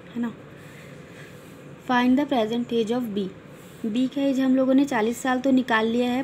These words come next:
पाँच साल के बाद का, अब वो उल्टा जाएगा ना, present में जाना है उसको, तो पाँच साल minus होगा इसमें से, तो answer आएगा थर्टी फ़ाइव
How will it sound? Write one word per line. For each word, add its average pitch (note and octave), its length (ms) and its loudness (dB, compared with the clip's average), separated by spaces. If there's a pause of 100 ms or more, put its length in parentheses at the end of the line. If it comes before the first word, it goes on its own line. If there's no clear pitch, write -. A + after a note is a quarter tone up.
पाँच G#3 240 0
साल G#3+ 260 -2
के A#3+ 160 -2 (440)
बाद F#3+ 300 0
का, D#4 160 -6 (880)
अब A3 180 -4 (300)
वो A#3+ 140 2
उल्टा A#3 240 2
जाएगा A3+ 300 2
ना, C#4 120 0 (200)
present A3+ 380 0
में B3+ 100 2
जाना G#3 280 0
है G3+ 80 -2
उसको, G3+ 280 -8 (200)
तो A3 80 -2
पाँच G#3+ 320 0
साल B3+ 140 2
minus A3+ 400 0
होगा C4 160 4
इसमें C4 240 0
से, D#4 200 0 (1080)
तो A#3+ 60 -4
answer A3 340 -2
आएगा A3 360 0 (880)
थर्टी A3+ 340 2 (680)
फ़ाइव G#2 360 0